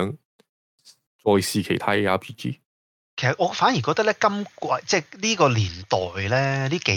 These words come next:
Speaker 2: 年呢，尤其是，大家係習慣咗呢，
Speaker 1: 啊。
Speaker 2: 即係以前會係嘅，即係手機盛行嗰個年代，大家係鍾意去免費嗰個 path 嘅。但係近排呢，
Speaker 1: 嗯。
Speaker 2: 去到啲，啲直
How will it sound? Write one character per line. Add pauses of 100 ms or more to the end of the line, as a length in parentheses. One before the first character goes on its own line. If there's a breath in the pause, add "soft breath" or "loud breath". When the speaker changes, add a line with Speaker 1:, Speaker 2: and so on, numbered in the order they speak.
Speaker 2:
年
呢，
尤
其
是， (440 soft breath)
大
家
係
習
慣
咗
呢，
Speaker 1:
啊。
Speaker 2:
即
係
以
前
會
係
嘅，
即
係
手
機
盛
行
嗰
個
年
代，
大
家
係
鍾
意 (140)
去
免
費
嗰
個
path
嘅。 (460 soft breath)
但
係 (540 loud breath)
近
排
呢，
Speaker 1:
嗯。
Speaker 2:
去
到
啲， (520)
啲 (220)
直